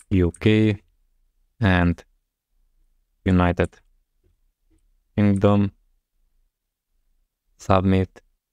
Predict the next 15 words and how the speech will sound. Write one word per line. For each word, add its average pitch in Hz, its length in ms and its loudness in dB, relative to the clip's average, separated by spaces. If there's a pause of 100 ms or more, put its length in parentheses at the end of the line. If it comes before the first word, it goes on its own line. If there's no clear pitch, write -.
(440)
and 98 240 0
let's 98 200 -2
say 90 200 0
one 87 220 -2
more 85 220 0
time 95 440 -2 (480)
for 87 180 0
the 85 260 -2 (340)
G 92 220 0
R, 87 360 -2 (680)
and 90 160 -2
I'm 87 80 0
going 87 120 -2
to - 60 -20
say 87 360 -4